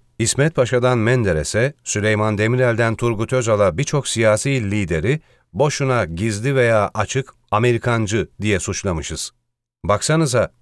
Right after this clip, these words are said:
artık açık açık başıboş dünyaya A B D'nin kural koyması, hatta bin dokuz yüz kırk beş sonrası devreye sokulan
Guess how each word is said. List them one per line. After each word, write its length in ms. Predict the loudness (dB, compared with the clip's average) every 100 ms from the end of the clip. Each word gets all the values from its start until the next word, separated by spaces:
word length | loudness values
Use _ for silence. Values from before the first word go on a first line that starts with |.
| _ 0
artık 400 | 0 0 -6 -4
açık 340 | -4 -2 -2 -2
açık 420 | 0 -4 -6 -4
başıboş 540 | -2 -2 0 -2 -2 -2
dünyaya 600 | 0 0 2 2 0 -2 _
A 200 | 2 2
B 180 | 2 2
D'nin 320 | 2 0 0
kural 340 | -2 0 0 2
koyması, 580 | 0 0 -2 -4 -6 -6 _ _ -8
hatta 380 | -2 0 0
bin 140 | 0 0
dokuz 280 | -2 -2 -4
yüz 120 | -4
kırk 200 | -4 -2
beş 140 | -2
sonrası 420 | 0 0 -2 0
devreye 300 | 0 0 0
sokulan 500 | -2 -4 0 0 0